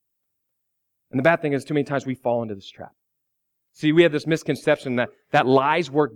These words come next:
better than the truth. We have this misconception that, that lies can bring us security. Or we have this,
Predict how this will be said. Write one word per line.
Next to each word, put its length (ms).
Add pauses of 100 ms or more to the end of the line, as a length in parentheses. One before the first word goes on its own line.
(100)
better 400 (460)
than 100
the 80
truth. 360 (1120)
We 80
have 40
this 140
misconception 540
that, 160
that 120
lies 380
can 200
bring 260 (100)
us 300 (260)
security. 720 (560)
Or 80
we 80
have 60
this, 180